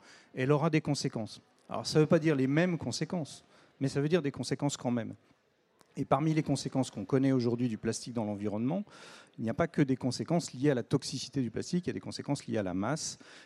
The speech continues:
et notamment, bah, le fait que quand vous êtes un poisson et que vous mangez du plastique, ça vous fait pas beaucoup grossir. D'ailleurs, je vous invite à essayer, vous allez voir, le sandwich au plastique, c'est pas super bon ni super nourrissant.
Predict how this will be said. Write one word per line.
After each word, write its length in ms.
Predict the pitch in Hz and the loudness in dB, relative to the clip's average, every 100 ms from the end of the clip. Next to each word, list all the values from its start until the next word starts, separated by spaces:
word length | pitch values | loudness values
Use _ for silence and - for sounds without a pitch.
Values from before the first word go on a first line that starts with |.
| - | -4
et 80 | 123 | 0
notamment, 460 | 131 127 120 139 175 | 2 2 2 4 4
bah, 140 | 123 | 4
le 100 | 107 | 2
fait 160 | 151 147 | 2 0
que 100 | 127 | 0
quand 160 | 131 | 2
vous 200 | 135 127 | 2 4
êtes 120 | 135 | 4
un 80 | 120 | 2
poisson 560 | 110 123 - 131 131 135 | 2 0 2 0 0 0
et 80 | 123 | -4
que 60 | 104 | -2
vous 80 | 113 | 0
mangez 260 | 120 113 | 2 2
du 80 | 113 | -2
plastique, 460 | 113 104 - 196 - | -2 -4 -2 -4 -2
ça 100 | 127 | -4
vous 140 | 110 | -4
fait 120 | 143 | -4
pas 160 | - 139 | -2 0
beaucoup 260 | 139 - | 2 2
grossir. 600 | 120 110 107 - 139 131 | 4 2 0 -2 -2 -2
D'ailleurs, 220 | 107 104 107 | -2 -2 -2
je 80 | 95 | -4
vous 80 | |
invite 240 | 95 110 123 | -4 -2 -2
à 60 | |
essayer, 280 | 107 - 117 | -2 0 0
vous 140 | 127 101 | 2 2
allez 120 | 95 | 2
voir, 180 | 113 120 | 2 0
le 40 | |
sandwich 320 | - 107 113 | -4 -4 -2
au 60 | 101 | 0
plastique, 340 | 90 - 131 | -2 -2 -6
c'est 120 | - | -4
pas 80 | - | -4
super 380 | - - - 98 | -6 -6 -2 -2
bon 180 | 107 117 | -2 -4
ni 80 | 92 | -6
super 240 | - 107 | -6 -6
nourrissant. 420 | 98 95 - 190 | -4 -4 -4 -4